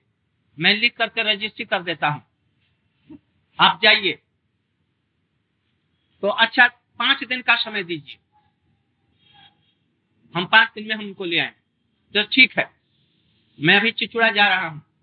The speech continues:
कल, और यदि हो हम अब इसी को, बच्चे को रख जा रहे हैं, मैंने बाबू महाराज, हमको आने की जरूरत नहीं हो, इसी के प्रश्न का उत्तर या और ये सब उनसे बात कर। और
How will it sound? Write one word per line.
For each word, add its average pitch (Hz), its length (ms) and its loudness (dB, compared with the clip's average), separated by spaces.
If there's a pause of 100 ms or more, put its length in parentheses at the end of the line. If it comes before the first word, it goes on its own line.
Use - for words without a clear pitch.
(280)
कल, 143 160 -8 (1300)
और 160 220 -2
यदि 190 140 0
हो 262 320 -2 (260)
हम 208 80 -6
अब 220 340 -8
इसी 220 200 -2
को, 202 160 -6
बच्चे 220 280 0
को 233 140 -12
रख 220 200 -10
जा 190 180 0
रहे 156 100 -8
हैं, 160 80 -20
मैंने 165 140 -20
बाबू 165 220 -10
महाराज, 151 280 -8 (1120)
हमको 226 240 -2
आने 285 220 -2
की 302 100 -4
जरूरत 269 380 -2
नहीं 233 180 -4
हो, 180 180 -12
इसी 247 220 -4
के 254 140 -2
प्रश्न 254 360 -8
का 247 100 -2
उत्तर 233 460 -10
या 214 100 0
और 202 140 -6
ये 196 200 -6
सब 185 200 -10
उनसे 170 200 -16
बात 139 260 -8 (500)
कर। 151 40 -6 (3750)
और 202 320 0